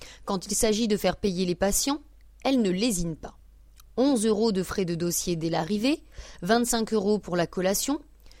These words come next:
prix de la chambre individuelle augmenté de quarante pour cent,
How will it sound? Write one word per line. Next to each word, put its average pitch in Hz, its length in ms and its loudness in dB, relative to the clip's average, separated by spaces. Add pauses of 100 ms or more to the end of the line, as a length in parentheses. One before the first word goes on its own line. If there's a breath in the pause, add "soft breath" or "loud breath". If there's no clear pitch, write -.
(140 soft breath)
prix 285 220 4
de 220 80 4
la 208 120 8
chambre 208 300 0
individuelle 196 800 0
augmenté 196 520 0
de 170 80 0
quarante 170 440 -2
pour - 180 -6
cent, 294 200 -2